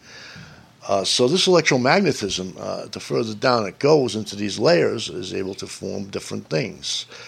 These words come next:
Uh, that, that it's been toyed with, uh, uh, I mean, uh, Sh-, we, uh, Sharp Shaver talks about it, and, uh, I remember Lemuria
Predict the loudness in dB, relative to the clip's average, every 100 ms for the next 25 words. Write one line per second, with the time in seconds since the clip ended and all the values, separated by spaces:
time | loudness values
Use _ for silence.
0 | -20 -20 -14 -6 -6 -6 _ -20 -20 _
1 | -4 -4 0 2 2 0 -6 -6 2 8
2 | 8 8 4 4 4 -2 -6 -2 0 -2
3 | -4 -4 -4 -4 -8 -8 -6 -6 -4 -4
4 | -6 -6 -6 -6 -8 -12 -6 -4 -4 -2
5 | -2 -2 -6 -2 2 4 4 4 4 2
6 | 0 0 0 -4 4 6 6 4 -8 -8
7 | -8 -8 -8 -6 -4 -4 -4 -4 -4 -4
8 | 2 4 4 4 2